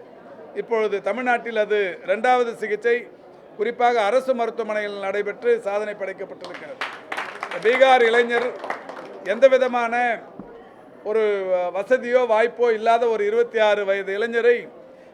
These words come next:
கை கொடுத்து காத்திருப்பது கழக அரசு, மாண்புமிகு தமிழ்நாட்டின் முதலமைச்சர் அவருடைய அரசு. அவர் இன்றோ நாளையோ டிஸ்சார்ஜ் ஆகவிருக்கிறார். ஒரு கை துண்டிக்கப்பட்டு கையே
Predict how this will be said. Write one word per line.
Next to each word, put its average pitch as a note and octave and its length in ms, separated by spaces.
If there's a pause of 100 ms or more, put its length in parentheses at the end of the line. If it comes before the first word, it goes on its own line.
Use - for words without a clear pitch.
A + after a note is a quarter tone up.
(140)
கை G#3+ 100 (120)
கொடுத்து C4 300 (120)
காத்திருப்பது A3+ 600 (120)
கழக G#3+ 220 (100)
அரசு, G#3 260 (140)
மாண்புமிகு A3 480 (480)
தமிழ்நாட்டின் A3 500
முதலமைச்சர் G#3 460
அவருடைய F#3 300
அரசு. F3 200 (680)
அவர் G#3 260
இன்றோ A#3+ 240 (160)
நாளையோ A#3+ 340 (120)
டிஸ்சார்ஜ் A3+ 420
ஆகவிருக்கிறார். G3+ 680 (640)
ஒரு E3+ 180
கை G#3+ 80 (160)
துண்டிக்கப்பட்டு A#3+ 640 (100)
கையே A3 260